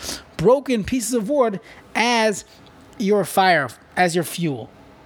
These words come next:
So the Gemara says, "Hold on a second. Dinishbur emas, when did these break?"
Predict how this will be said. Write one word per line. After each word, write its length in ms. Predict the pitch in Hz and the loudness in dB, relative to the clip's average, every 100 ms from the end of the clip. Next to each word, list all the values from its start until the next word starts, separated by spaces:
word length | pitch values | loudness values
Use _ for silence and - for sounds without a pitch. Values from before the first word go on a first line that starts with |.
| - - | -20 -14
So 140 | - 185 | -6 -2
the 60 | |
Gemara 120 | 240 | 0
says, 120 | 226 202 | 0 2
"Hold 160 | 220 | 4
on 120 | 196 | 2
a 40 | 139 | 0
second. 300 | 131 120 127 | -8 -6 -2
Dinishbur 460 | 185 240 - 233 | -2 -2 -2 -2
emas, 360 | 269 247 147 - | 0 -2 -4 -4
when 160 | 180 214 | -2 -2
did 100 | 196 | -2
these 140 | 175 | -4
break?" 420 | 170 269 143 - | 0 0 0 -6